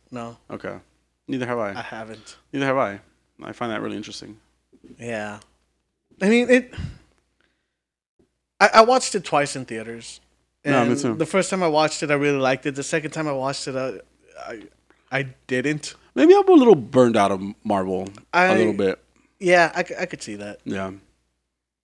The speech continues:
Speaker 1: Yeah, I, I get it.
Speaker 2: At least
Speaker 1: And
Speaker 2: from Disney Plus perspective.
Speaker 1: And it's, it's not even necessarily that. It's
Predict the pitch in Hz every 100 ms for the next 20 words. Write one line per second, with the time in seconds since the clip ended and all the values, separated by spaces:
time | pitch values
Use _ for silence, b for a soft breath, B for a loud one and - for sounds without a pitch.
0 | _ - 139 127 147 - 165 160 104 107
1 | _ _ - 208 214 202 151 165 147 -
2 | 123 73 - - - 107 - 95 - 95
3 | 214 208 190 180 - - 220 - - 202
4 | - 254 247 233 214 202 - - 196 170
5 | 120 123 151 220 226 - 165 - - -